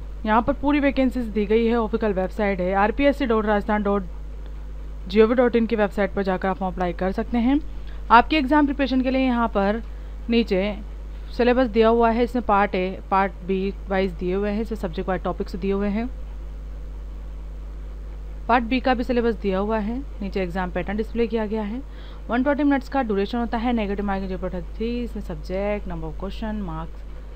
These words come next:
की information दी गई है। Click for more information पे click करें, इस vacancy का notification यहाँ पर दिया हुआ है,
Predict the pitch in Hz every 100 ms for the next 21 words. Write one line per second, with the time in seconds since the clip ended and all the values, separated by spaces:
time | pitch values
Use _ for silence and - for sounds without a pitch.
0 | - - - - 185 180 180 175 175 151
1 | 170 202 202 196 180 170 - 170 160 160
2 | 196 202 196 196 190 190 190 185 185 190
3 | 185 180 180 175 180 180 165 165 - 180
4 | 190 190 185 180 175 175 175 175 175 175
5 | 170